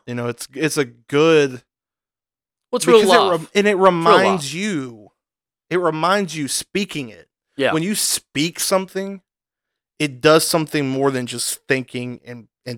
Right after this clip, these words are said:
Speaker 2: Right,
Speaker 1: talking about
Speaker 2: right.
Speaker 1: it. When you speak it out to whoever's listening.
Speaker 2: Yeah.
Speaker 1: You know, we're getting hundreds of downloads a week.
Speaker 2: Yeah.
Speaker 1: I mean, we've breached two thousand. I mean,
Speaker 2: Oh,
Speaker 1: we're
Speaker 2: yeah.
Speaker 1: working to three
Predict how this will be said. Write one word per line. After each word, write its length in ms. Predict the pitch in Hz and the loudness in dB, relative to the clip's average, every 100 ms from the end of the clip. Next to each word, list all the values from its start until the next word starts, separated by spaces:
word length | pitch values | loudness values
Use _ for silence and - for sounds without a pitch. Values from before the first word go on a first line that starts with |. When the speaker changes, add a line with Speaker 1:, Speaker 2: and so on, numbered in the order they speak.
| - | -2
Speaker 2:
Right, 60 | 131 | 0
Speaker 1:
talking 320 | 127 95 101 | 0 -2 -12
about 280 | 101 101 87 | -12 -10 -10
Speaker 2:
right. 60 | 82 | -16
Speaker 1:
it. 60 | _ _ _ _ - - | _ _ _ _ -20 -10
When 120 | 143 143 | -4 0
you 140 | 139 | 0
speak 480 | - - - 165 156 | 0 -4 -6 -6 -2
it 100 | 139 | 2
out 300 | 131 131 - | 2 2 -2
to 300 | - 120 107 _ _ _ _ _ _ _ - | -8 -8 -10 _ _ _ _ _ _ _ -2
whoever's 480 | 196 185 143 139 135 | 6 8 6 2 -4
listening. 540 | 117 - 113 131 131 151 | -8 -10 -14 -20 -10 -4
Speaker 2:
Yeah. 180 | 123 - _ 143 | -4 -6 _ -10
Speaker 1:
You 100 | 131 | -8
know, 60 | |
we're 220 | 120 151 | -2 -2
getting 260 | 175 247 202 | 0 -2 -2
hundreds 460 | 175 190 180 160 135 | 0 0 0 -4 -4
of 100 | 120 | -4
downloads 420 | 151 165 127 - | -2 0 -2 -8
a 20 | - | -8
week. 380 | 151 - _ _ _ | -8 -10 _ _ _
Speaker 2:
Yeah. 200 | 120 98 - _ _ _ _ _ _ _ | -10 -10 -12 _ _ _ _ _ _ _
Speaker 1:
I 80 | 127 | -8
mean, 240 | 120 120 | -6 -8
we've 280 | 123 196 202 _ | -6 -6 -6 _
breached 380 | 143 165 170 - | 0 0 0 -6
two 200 | - 170 | -4 -4
thousand. 640 | - 131 139 143 127 98 95 _ _ _ _ _ _ _ _ _ _ _ - | -4 -4 -2 -4 -6 -16 _ _ _ _ _ _ _ _ _ _ _ _ -12
I 40 | |
mean, 60 | 127 | -6
Speaker 2:
Oh, 120 | 175 | -2
Speaker 1:
we're 100 | 180 | -2
Speaker 2:
yeah. 40 | 196 | 2
Speaker 1:
working 340 | 175 196 175 | 2 2 -2
to 80 | 135 | -4
three 480 | - 160 165 127 | -4 0 0 -2